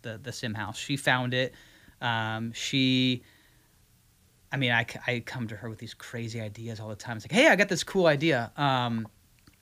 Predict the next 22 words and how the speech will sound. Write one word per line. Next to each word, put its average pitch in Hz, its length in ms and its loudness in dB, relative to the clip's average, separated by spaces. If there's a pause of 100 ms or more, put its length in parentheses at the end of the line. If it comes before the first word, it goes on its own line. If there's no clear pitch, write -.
(720)
and, 120 560 2
uh, 117 300 0
and 123 160 -4
she - 240 0
found 160 300 6
the 139 60 2
space. 135 400 2
She - 220 0
kinda 143 220 0
designed 120 520 -2
it, 117 160 -4
so - 120 -14
that's 123 240 -2
why 131 140 2
it 113 60 -4
looks 117 200 -8
as 110 80 -14
cool 113 240 -12
as 110 60 -12
it 101 120 -14
does. 107 520 -8
Um, 113 520 -4